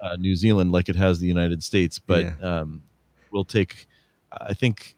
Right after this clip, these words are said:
Speaker 1: Todd is planning a three-part series and talk about nouthetic counseling.
Speaker 2: Cool. So you've, you've gone through all of these books now, right?
Speaker 1: Yes. Um,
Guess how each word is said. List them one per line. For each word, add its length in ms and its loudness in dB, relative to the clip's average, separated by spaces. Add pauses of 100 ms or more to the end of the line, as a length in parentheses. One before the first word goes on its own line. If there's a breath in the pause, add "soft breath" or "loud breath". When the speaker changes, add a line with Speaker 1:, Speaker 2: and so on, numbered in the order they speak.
Speaker 1:
Todd 240 4
is 80 -2
planning 320 -2
a 60 -4
three-part 560 0
series 500 -4
and 180 -6
talk 240 -4
about 280 -6
nouthetic 340 -8
counseling. 520 -12
Speaker 2:
Cool. 500 -4 (360 loud breath)
So 240 -2
you've, 440 -8 (160)
you've 140 -2
gone 160 0
through 140 -4
all 120 2
of 60 -4
these 160 0
books 280 -4
now, 160 -4
right? 220 -2 (1200)
Speaker 1:
Yes. 460 0
Um, 200 4